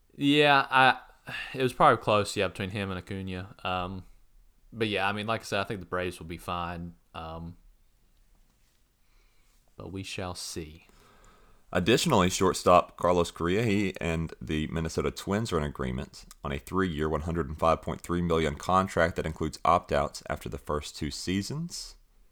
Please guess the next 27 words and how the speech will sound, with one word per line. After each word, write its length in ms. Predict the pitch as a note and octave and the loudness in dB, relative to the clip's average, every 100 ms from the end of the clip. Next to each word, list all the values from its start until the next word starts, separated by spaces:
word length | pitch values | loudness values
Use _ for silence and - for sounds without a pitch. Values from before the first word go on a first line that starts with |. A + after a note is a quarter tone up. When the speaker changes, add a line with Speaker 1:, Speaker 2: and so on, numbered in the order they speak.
| _ _ - - - | _ _ -20 -20 -10
Speaker 1:
Now 120 | G2+ | 0
that 200 | B2+ D#3 | 4 4
one 100 | A2+ | 2
caught 200 | G2+ G2 | 0 -2
me 80 | F#2 | -2
by 160 | F2 F2 | -6 -6
surprise. 440 | - E2+ F2+ E2+ | -10 -8 -6 0
Speaker 2:
Yeah. 400 | F2+ G#2+ C3 E2+ | 4 8 8 8
Speaker 1:
That 180 | G2+ G2+ | 6 0
was 180 | F2 - | -8 -14
weird. 460 | F2+ F#2 E2+ E2 D2+ | -12 -10 -10 -6 4
Speaker 2:
Yeah, 360 | F2+ A#2 B2 | 6 8 8
<laughs> 0 | |
it 560 | G#2 A#2 C#3 A#2+ C3+ G2+ | 8 6 6 6 8 10
is, 260 | A2+ C#3+ A2+ | 10 8 6
isn't 220 | A2 F#2 | 2 0
it? 120 | - _ - - - - - - - - | -2 _ -20 -18 -20 -20 -20 -20 -16 -6
Speaker 1:
Um, 240 | A2 G#2+ | -4 -4
because, 680 | G#2 A#2+ G#2 G2+ - - - _ _ _ _ _ _ _ _ - - _ _ _ _ | -4 0 0 0 -6 -10 -14 _ _ _ _ _ _ _ _ -20 -20 _ _ _ _
uh, 140 | C#3+ D3 | -4 0
even 220 | D#3 D#3+ | 0 0
with 120 | D3+ | 0
all 140 | D3 C#3+ | 4 4
the 100 | C3 | 4
issues 300 | C3+ B2+ B2 | -2 -6 -10
with 100 | A2 | -10
Houston, 560 | C#3 C#3+ - A2+ G#2 | -6 -6 -4 -4 -6